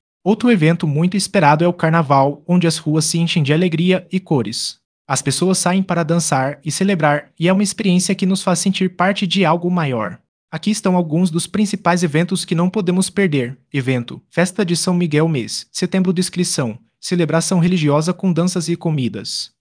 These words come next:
Evento, Carnaval mês, fevereiro. Descrição,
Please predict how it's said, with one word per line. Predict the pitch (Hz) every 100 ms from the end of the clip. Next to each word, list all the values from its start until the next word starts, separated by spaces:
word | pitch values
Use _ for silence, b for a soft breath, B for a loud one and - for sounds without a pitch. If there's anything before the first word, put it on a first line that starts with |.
| _ -
Evento, | 175 151 156 156 135 -
Carnaval | 190 185 160 139 170
mês, | 139 110 - _
fevereiro. | - 180 170 165
Descrição, | 170 165 - 190 - 143 107